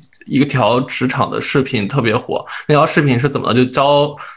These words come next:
教人改简历的，然后她其中有一条说是你什么时代了，你竟然还用Q Q邮箱，呃，成年人都要用什么网易邮箱，什么 Google 邮箱。我，我觉得这件事其实挺错误的，但是她说是因为原来很多的一些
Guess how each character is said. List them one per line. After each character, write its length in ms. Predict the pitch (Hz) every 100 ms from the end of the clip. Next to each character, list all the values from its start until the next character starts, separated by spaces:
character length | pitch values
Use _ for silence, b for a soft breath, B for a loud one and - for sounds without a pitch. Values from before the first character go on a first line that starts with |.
| -
教 180 | 160 156
人 180 | 135 131
改 180 | 113 135
简 280 | 147 76 -
历 200 | 135 113
的， 240 | - -
然 100 | -
后 100 | 123
她 220 | 135 156
其 180 | 151 -
中 140 | 131 156
有 120 | 107
一 60 |
条 240 | 101 113 104
说 220 | - 131
是 180 | 131 120 92 B B B -
你 260 | 131 123 -
什 160 | - 120
么 140 | 123
时 180 | 147 120
代 220 | 123 139
了， 180 | 127 98
你 80 | 110
竟 200 | 143 139
然 80 |
还 160 | 127 113
用 120 | 123 120
Q 160 | 139
Q 80 | 135
邮 200 | 127 107
箱， 320 | - 107 147 - B B -
呃， 160 | - - -
成 200 | - 135
年 160 | 147 127
人 160 | 123 127
都 120 | 139
要 160 | 131 123
用 160 | 135
什 80 | 131
么 120 | 113
网 220 | 113 101 107
易 40 |
邮 180 | 117 113
箱， 240 | 120 120
什 80 | 120
么 120 | 113
Google 300 | 113 131 131
邮 100 | 110
箱。 220 | - 101 82 -
我， 160 | 127
我 120 | - 131
觉 120 | 151
得 40 |
这 60 | 196
件 140 | 208
事 120 | 208
其 200 | 180 -
实 160 | 143 196
挺 180 | 196 101
错 340 | - 175 165
误 80 | -
的， 140 | - -
但 120 | 165
是 80 | 156
她 180 | 180
说 180 | 180 170
是 140 | 160 139
因 100 | 143
为 200 | 135 135 B B
原 180 | 120 120
来 160 | 151 151
很 300 | - 101 87
多 160 | 131
的 100 | 147
一 120 | 123
些 440 | 123 - 135 131